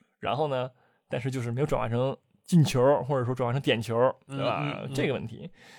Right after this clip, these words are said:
Speaker 1: 然后挺荒谬的，确实。热刺呢，就我觉得换帅之后，好像也并没有踢得很好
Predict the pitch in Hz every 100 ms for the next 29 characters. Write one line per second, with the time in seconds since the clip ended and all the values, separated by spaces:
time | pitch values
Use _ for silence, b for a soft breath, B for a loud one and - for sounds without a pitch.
0 | b b - 123 151 147 139 139 - _
1 | _ _ _ _ - - 135 156 185 180
2 | 101 80 147 - - - 139 117 123 -
3 | _ _ _ _ b b b 214 185 214
4 | 220 180 233 190 147 131 - 151 127 123
5 | 120 151 - - 156 190 147 170 143 147
6 | 160 110 - - 120 165 151 117 120 160
7 | 151 131 160 123 135 -